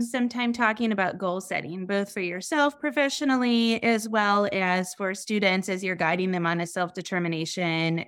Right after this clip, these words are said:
journey. How practically can educators help their students with disabilities set these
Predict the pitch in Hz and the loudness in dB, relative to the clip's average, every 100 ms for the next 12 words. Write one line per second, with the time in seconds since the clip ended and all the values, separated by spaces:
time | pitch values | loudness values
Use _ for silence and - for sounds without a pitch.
0 | 170 175 165 160 151 156 - _ - - | -6 -2 2 2 0 -2 -6 _ -16 -16
1 | _ - 403 508 480 - - - 262 220 | _ -2 2 4 4 2 -10 -2 2 4
2 | 220 - 190 156 135 117 165 220 233 - | 2 -2 -4 -2 -4 -2 -2 -2 -4 -14
3 | _ 254 247 240 240 233 220 214 226 226 | _ 2 4 6 6 6 4 2 0 -2
4 | 214 190 190 185 185 185 - _ _ _ | 0 2 4 4 2 0 -6 _ _ _
5 | 262 277 294 240 247 240 233 233 226 214 | 2 4 4 4 6 6 4 2 4 4
6 | 208 214 202 196 - 180 180 180 175 165 | 2 0 -4 -4 -4 0 2 2 2 0
7 | 170 - - - - 214 208 180 196 180 | 0 -4 -16 -16 2 2 2 0 0 2
8 | 175 | 0